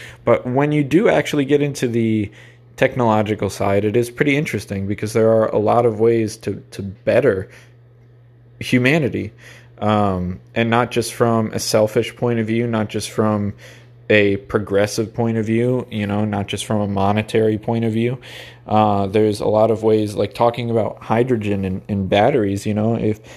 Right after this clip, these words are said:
imagine if all of a city's infrastructure was run off of renewable resources and you had very capable batteries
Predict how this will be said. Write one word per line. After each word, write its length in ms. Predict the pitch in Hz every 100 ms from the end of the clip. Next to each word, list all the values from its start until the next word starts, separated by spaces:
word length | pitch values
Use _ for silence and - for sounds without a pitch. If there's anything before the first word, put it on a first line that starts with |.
| - -
imagine 520 | - 117 120 120 117 117
if 500 | 113 117 107 - - - - - - - -
all 540 | 110 120 113 104 - 117
of 500 | 110 107 104 101 -
a 360 | 113 104 101 98
city's 480 | - - 135 113 107
infrastructure 880 | 123 123 113 - 107 101 - 98 - - - -
was 220 | 110 104
run 360 | 95 110 123 107
off 340 | 101 101 95
of 220 | 104 98 101
renewable 760 | 104 110 120 104 101 98 95 - - -
resources 760 | 117 127 - 98 - 95 92 -
and 320 | 104 104 101 101
you 140 | 107
had 360 | 117 104 101 95
very 320 | 110 120 113
capable 540 | - 127 127 117 101
batteries 720 | 92 101 127 120 98 92 -